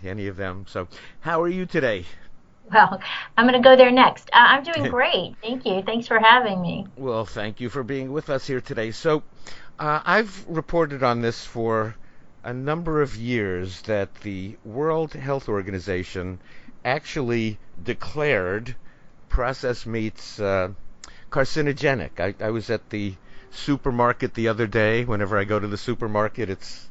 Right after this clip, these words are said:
Speaker 1: it's a nightmare for me. Um, and I was at the checkout counter, and somebody came over and said, asked for a certain type of bacon, l-, if they, if they had a certain type of bacon. And I, I said, uh,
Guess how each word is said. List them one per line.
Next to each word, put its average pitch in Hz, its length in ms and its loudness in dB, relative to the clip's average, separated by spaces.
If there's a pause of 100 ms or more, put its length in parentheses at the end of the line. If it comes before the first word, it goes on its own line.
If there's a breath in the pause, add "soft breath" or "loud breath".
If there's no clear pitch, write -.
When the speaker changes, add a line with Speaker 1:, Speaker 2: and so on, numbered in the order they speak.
Speaker 1:
it's 92 160 -10
a 107 80 -2
nightmare 95 560 -2
for 98 260 -4
me. 117 220 -4 (420 loud breath)
Um, 95 580 4
and 90 100 -2
I 87 60 -2
was 92 140 -4
at 98 120 -4
the 110 80 -2
checkout 101 500 -2
counter, 98 400 -2
and 90 140 -6
somebody 92 340 -2
came 90 260 -6
over 87 300 -2
and 85 100 -6
said, 85 540 -6 (260 loud breath)
asked 147 300 2
for 120 160 -2
a 107 60 2
certain 113 300 -4
type 107 260 -4
of 101 100 -4
bacon, 85 580 -4
l-, 82 380 -12
if - 220 -14
they, - 120 -8
if 85 120 -16
they 76 100 -12
had 85 160 -6
a 76 40 -10
certain 87 260 -8
type 78 220 -8
of 78 100 -8
bacon. 85 340 -6
And 78 100 -8
I, 73 120 -8 (560 soft breath)
I 120 100 -6
said, 113 400 -4
uh, 110 280 2